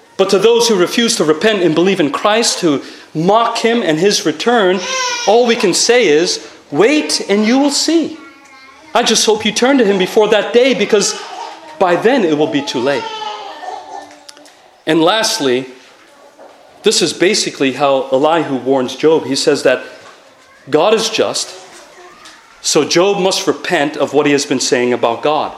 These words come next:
He begins by encouraging Job to admit that he was wrong. For has anyone, he is most likely implying that that anyone is Job, for has anyone said to God, "I have borne punishment,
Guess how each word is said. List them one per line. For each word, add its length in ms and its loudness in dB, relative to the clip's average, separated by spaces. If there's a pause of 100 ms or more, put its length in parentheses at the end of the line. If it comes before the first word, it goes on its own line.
(1300)
He 80 0
begins 340 2
by 160 4
encouraging 560 2
Job 300 2
to 120 2
admit 280 0
that 120 2
he 60 2
was 160 0
wrong. 520 -2 (500)
For 180 2
has 340 0
anyone, 480 0 (380)
he 80 -2
is 160 -2
most 260 0
likely 320 2
implying 720 0 (640)
that 180 0
that 280 0
anyone 440 2
is 260 -2
Job, 540 0 (400)
for 200 0
has 260 0
anyone 480 2
said 320 0
to 80 0
God, 400 0 (560)
"I 120 0
have 340 0
borne 240 2
punishment, 720 0